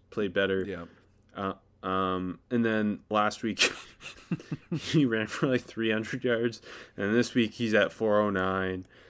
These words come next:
Speaker 1: Also, his twin brother led the team in tackles. Um, yeah, the Patterson brothers are,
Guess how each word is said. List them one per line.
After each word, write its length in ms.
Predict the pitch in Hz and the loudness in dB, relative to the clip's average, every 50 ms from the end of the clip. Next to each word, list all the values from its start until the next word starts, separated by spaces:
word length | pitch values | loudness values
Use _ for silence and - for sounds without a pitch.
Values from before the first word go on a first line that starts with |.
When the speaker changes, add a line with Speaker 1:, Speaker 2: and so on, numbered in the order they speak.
| - _ - _ | -20 _ -10 _
Speaker 1:
Also, 580 | 120 117 120 117 - 120 113 110 107 104 107 - | 4 4 4 6 6 6 6 6 6 4 2 0
his 160 | 110 107 98 | -2 -6 -6
twin 240 | - - 113 110 104 | -2 -2 0 0 4
brother 260 | 107 101 98 98 98 | 4 4 4 4 2
led 160 | 95 90 90 | 0 0 -2
the 60 | 95 | -4
team 200 | 85 - 98 92 | -8 -6 -6 -6
in 60 | 90 85 | -6 -6
tackles. 520 | 92 92 87 87 85 - 90 92 90 - - - - - - _ - | -8 -8 -8 -8 -10 -10 -12 -16 -16 -20 -20 -20 -20 -20 -20 _ -8
Um, 500 | 95 101 95 95 95 98 95 92 87 - _ _ - | -4 -2 0 0 0 -2 -4 -6 -8 -10 _ _ -8
yeah, 200 | - 113 95 92 | -4 -2 0 0
the 80 | 101 95 | -2 0
Patterson 400 | - 113 107 120 120 - 135 120 | 2 4 4 4 2 0 0 0
brothers 340 | 113 110 104 98 92 90 92 | 2 2 2 2 0 0 0
are, 300 | 87 87 87 85 85 | 0 0 0 -2 -4